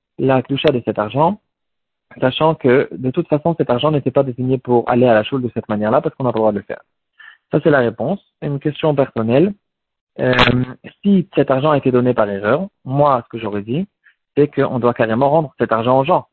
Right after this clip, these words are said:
Parce que les gens, ils ont donné cet argent par erreur pour un projet qui n'était pas bon. Et quand même, le Tashbet ne donne pas cette possibilité. Il dit, apparemment, la réponse, elle est,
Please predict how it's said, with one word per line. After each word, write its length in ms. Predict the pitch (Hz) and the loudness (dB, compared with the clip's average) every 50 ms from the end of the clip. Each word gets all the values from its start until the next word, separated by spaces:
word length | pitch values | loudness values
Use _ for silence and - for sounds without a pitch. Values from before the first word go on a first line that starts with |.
| _ _ | _ _
Parce 140 | - 120 - | -16 -16 -12
que 120 | _ - 110 | _ -4 -4
les 160 | 110 110 117 | -2 -2 0
gens, 120 | 156 175 170 | 0 0 0
ils 100 | 135 123 | 0 -2
ont 60 | 107 | -2
donné 220 | 120 120 143 160 - | -2 0 0 0 -2
cet 120 | 143 - | -2 -2
argent 260 | 110 110 117 156 170 - | -2 0 0 0 -2 0
par 200 | - 156 151 165 | 0 -2 0 0
erreur 300 | 175 175 202 185 143 - | 2 2 2 0 0 -2
pour 160 | - 127 123 | -2 -2 -2
un 60 | 120 | -2
projet 320 | - - 123 123 156 175 | -2 -4 -6 -2 -2 -4
qui 100 | - - | -2 -2
n'était 180 | 131 117 - 113 | -4 -4 -4 -4
pas 140 | - 104 101 | -4 -4 -2
bon. 200 | 123 151 196 240 - - - - _ _ _ | 0 -2 -2 -4 -8 -16 -20 -20 _ _ _
Et 120 | - 151 147 | -2 -2 0
quand 120 | - 165 | 2 2
même, 240 | 165 165 156 139 - | 2 2 2 0 -2
le 120 | - 131 127 | -6 -4 -2
Tashbet 340 | - 143 131 147 180 170 - - | -2 -2 0 2 0 0 0 -2
ne 140 | 147 139 127 | -4 0 0
donne 180 | 131 131 131 | 0 -2 0
pas 180 | - 185 190 175 - | 0 0 0 0 -2
cette 120 | 147 - | -6 -8
possibilité. 640 | _ 127 - - 107 101 101 95 - 127 160 220 - _ _ _ _ _ _ - | _ -14 -14 -12 -10 -10 -10 -6 -2 -2 -2 -2 -4 _ _ _ _ _ _ -6
Il 120 | 143 139 | -4 -4
dit, 340 | 151 190 214 233 240 233 - - | -2 -2 0 -2 -2 -4 -4 -4
apparemment, 500 | 156 165 - 180 170 160 165 180 180 175 | -2 0 2 2 2 4 4 2 2 2
la 100 | 156 131 | 2 0
réponse, 260 | 127 120 - 135 - - | -2 -4 -6 -12 -8 -6
elle 140 | 107 110 | -4 -2
est, 140 | 135 190 220 | -2 -2 -2